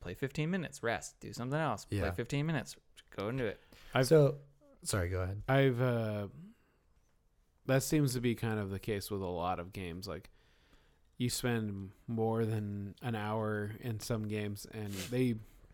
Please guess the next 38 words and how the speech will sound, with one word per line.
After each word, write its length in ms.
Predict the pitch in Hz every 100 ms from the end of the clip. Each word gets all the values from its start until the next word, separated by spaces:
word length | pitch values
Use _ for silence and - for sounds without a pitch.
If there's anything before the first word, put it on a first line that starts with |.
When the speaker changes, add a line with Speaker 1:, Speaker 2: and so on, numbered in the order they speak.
| - - -
Speaker 3:
want 200 | 117 104
you 120 | 107
to 80 | 104
get, 320 | 104 98 - -
take 160 | 123 104
a 40 |
break 260 | 101 104 98
because 420 | 107 123 104 98 - - - _ _
V 240 | 117 131 139
R 160 | 135
sickness 500 | 120 123 117 110 101
is, 220 | 101 98 104
like, 180 | 92 - _ _ - _ -
a 100 | 110
very 440 | 107 110 98 98
real 260 | 95 90 -
thing. 220 | - -
Speaker 2:
Yeah, 260 | 113 85 87
yeah. 200 | 85 87
Speaker 1:
<laughs> 40 | - - - - -
Yeah, 260 | 113 117 104
as 260 | 113 110
soon 140 | 147 151
as 140 | 143
I 80 | 113
started 280 | - 110 107
moving 520 | 104 104 107 101 104 - -
the 80 | 104
character, 640 | - 101 95 - 107 107
which 320 | 101 - - -
then 260 | 101 95
started 300 | 95 104 98
moving 240 | 95 92 90
the 80 |
body 340 | 82 80 90 95
and 100 | 90
the 60 |
feet, 400 | - 98 107 -